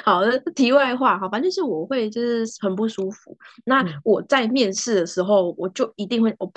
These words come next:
Speaker 1: 不是这一间啊，就是我自从大学毕业之后，我面试每一间我都一定会讲我生理期的。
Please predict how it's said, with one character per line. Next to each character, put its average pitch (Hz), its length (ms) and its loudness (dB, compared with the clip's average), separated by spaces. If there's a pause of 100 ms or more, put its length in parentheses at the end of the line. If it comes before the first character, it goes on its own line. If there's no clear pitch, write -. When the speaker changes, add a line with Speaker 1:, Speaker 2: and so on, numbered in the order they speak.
Speaker 1:
不 - 80 -4
是 269 140 -2
这 285 100 4
一 262 80 4
间 214 180 0
啊， 196 60 0
就 196 100 0
是 226 120 0
我 175 280 -2 (500)
自 254 120 -8
从 208 200 0
大 220 140 0
学 185 100 0 (100)
毕 180 180 -4
业 175 140 4
之 170 240 -6
后， 180 120 -2
我 170 160 0
面 226 240 2
试 208 160 0
每 160 120 -4
一 180 80 -6
间 190 200 -2
我 170 80 -4
都 214 180 -2
一 - 80 -10
定 214 220 0
会 208 140 2
讲 165 180 -6
我 170 80 -8
生 202 280 -2
理 180 120 -4
期 175 220 -4
的。 180 180 -2